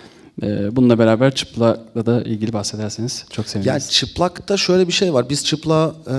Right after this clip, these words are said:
Speaker 2: e, çok, Çıplak öncelikle böyle on beş yirmi dakikalık sekiz bölümden oluşan bir bağımsız mini dizi. Ve biz bunu bir mecraya satmadan, bir mecranın boyunduruğu altında olmadan, e, bir yapım şirketini ikna edip,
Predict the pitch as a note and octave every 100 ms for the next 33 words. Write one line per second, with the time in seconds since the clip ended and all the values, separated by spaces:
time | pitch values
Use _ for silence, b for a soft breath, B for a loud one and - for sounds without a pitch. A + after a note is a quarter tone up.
0 | C3 B2 A#2+ A2+ - D#3 - - _ -
1 | _ _ _ _ _ _ _ - D2+ -
2 | - _ - - C#3 D#3+ D#3 D3+ D#3+ E3+
3 | D#3+ D#3 C#3+ - C#3 D3 D3 C#3 D3+ C#3+
4 | C3+ C3+ D3+ - C3 C3+ B2+ A#2+ A#2+ A#2
5 | A2 D3+ C#3+ C3 - - _ _ A2 A#2+
6 | B2 - C3 A2+ A#2+ A2+ F#2 E2+ A2 -
7 | B B B B A#2 B2 C3+ C3 C#3 C#3
8 | - A#2 C3 B2+ B2 A2+ C3 C3+ C#3 -
9 | D3+ C#3 A2 A#2+ - b b - B2 B2
10 | B2 B2+ C3 A#2+ B2 B2 A#2+ C3+ B2 A#2+
11 | B2+ C3 C#3 B2 A2+ E3+ b b b b
12 | - - A2 G#2 A2+ C3 C3 D3+ - C3+
13 | B2+ A#2+ A#2+ A2+ - C#3 B2 A#2